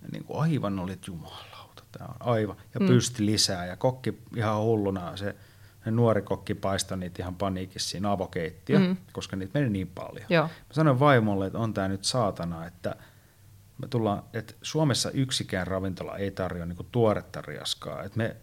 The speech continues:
Speaker 1: tehdään ranskalaisia vaaleita niinku leipiä ja,
Speaker 2: Mm.
Speaker 1: ja kaiken maailman ihme hapatettu, kaiken näköistä muuta kuin
Speaker 2: Mm.
Speaker 1: sitä, mitä meillä on.
Speaker 2: Mm, ihan perusjuttuja.
Speaker 1: Niin, et
Speaker 2: Mm.
Speaker 1: ravintolassa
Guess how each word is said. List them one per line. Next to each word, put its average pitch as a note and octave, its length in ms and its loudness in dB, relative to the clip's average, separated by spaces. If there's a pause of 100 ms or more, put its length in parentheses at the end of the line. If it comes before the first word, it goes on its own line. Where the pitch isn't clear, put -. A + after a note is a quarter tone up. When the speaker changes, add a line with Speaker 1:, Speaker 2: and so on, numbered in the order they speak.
Speaker 1:
tehdään G#2+ 280 2
ranskalaisia F#2+ 960 0
vaaleita F2+ 560 0
niinku D2+ 320 -8
leipiä G2+ 600 0
ja, F2+ 140 -4
Speaker 2:
Mm. F3+ 180 4
Speaker 1:
ja F2+ 240 0
kaiken A2+ 340 2
maailman G2+ 600 2
ihme G2 540 -4 (640)
hapatettu, G2 720 -4
kaiken B2+ 360 4
näköistä A2+ 340 2
muuta A2+ 280 2
kuin A#2 220 -4 (320)
Speaker 2:
Mm. G#3 80 4
Speaker 1:
sitä, A#2+ 180 6
mitä A2+ 240 0
meillä A2 380 2 (260)
on. A3 140 2
Speaker 2:
Mm, F3+ 160 -2
ihan D#3+ 240 2
perusjuttuja. - 720 -4
Speaker 1:
Niin, G#2 160 -2 (220)
et D#3+ 60 0
Speaker 2:
Mm. D3+ 80 2
Speaker 1:
ravintolassa B2 800 4